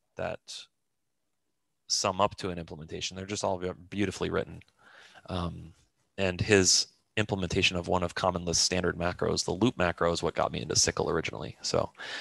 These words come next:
I can't, I can't recommend his stuff or things related to this project enough. It's, like, a great source of really high quality,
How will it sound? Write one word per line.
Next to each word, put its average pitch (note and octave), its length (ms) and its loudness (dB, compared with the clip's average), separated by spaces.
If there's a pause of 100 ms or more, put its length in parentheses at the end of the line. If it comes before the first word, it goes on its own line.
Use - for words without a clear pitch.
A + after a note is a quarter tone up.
I A2 80 10
can't, C#3+ 320 8
I A#2 60 4
can't A2+ 200 6
recommend G2 720 4
his G#2+ 200 6
stuff F#2 380 6
or F2+ 280 4 (140)
things F#2 200 2
related F2+ 240 4
to F2+ 60 0
this E2+ 120 0
project E2+ 360 2
enough. E2+ 320 -2
It's, - 120 -4
like, - 120 -4
a D#2+ 60 -6
great F2 300 0
source - 360 2
of E2 280 -6 (600)
really G2 200 8
high F2+ 140 4
quality, F2+ 640 6